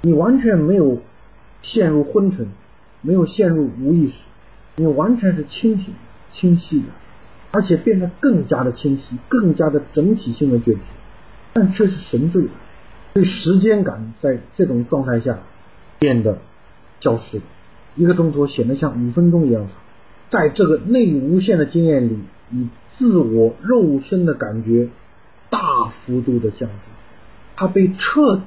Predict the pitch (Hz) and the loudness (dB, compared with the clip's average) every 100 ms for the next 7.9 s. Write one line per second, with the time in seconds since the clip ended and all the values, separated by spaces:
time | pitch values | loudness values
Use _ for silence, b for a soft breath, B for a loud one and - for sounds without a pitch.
0 | - 113 107 127 123 - 175 120 - 110 | -10 -8 -4 -6 -6 -6 -4 -4 -8 -14
1 | - - - - - - 196 202 185 123 | -18 -20 -20 -20 -20 -8 -2 0 0 -2
2 | 135 127 139 214 220 - 107 113 117 147 | -4 -2 0 2 2 0 -4 -4 -2 0
3 | 123 117 147 110 98 - 113 117 117 - | 0 -2 -6 -6 -8 -12 -8 -8 -8 -16
4 | - - - - - 226 185 202 190 175 | -20 -20 -20 -8 0 2 2 0 0 -2
5 | 131 139 190 170 139 127 - - - - | 0 0 2 2 2 0 -4 -20 -20 -20
6 | - - - 196 175 196 190 - - 190 | -20 -10 0 0 2 -2 -4 -10 -2 0
7 | 156 160 131 127 - 226 160 139 117 | 2 2 2 -2 -2 0 2 0 -2